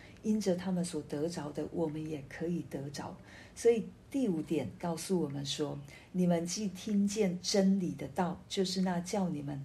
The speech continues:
得救的福音，也信了基督，既然信他，就受了所应许的圣灵为印记。”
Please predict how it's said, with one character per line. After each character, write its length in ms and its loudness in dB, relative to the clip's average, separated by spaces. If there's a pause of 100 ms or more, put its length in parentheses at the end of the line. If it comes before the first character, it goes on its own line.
(120)
得 240 0
救 220 0
的 120 0
福 260 -6
音， 360 -2 (240)
也 160 4
信 320 2
了 100 4
基 220 0
督， 300 4
既 300 -2
然 200 -2
信 340 0
他， 300 -6 (260)
就 220 6
受 320 4
了 160 2
所 240 -4 (120)
应 200 2
许 180 -2
的 140 -4
圣 440 2
灵 200 -4 (120)
为 240 -4 (100)
印 160 0 (100)
记。” 300 -2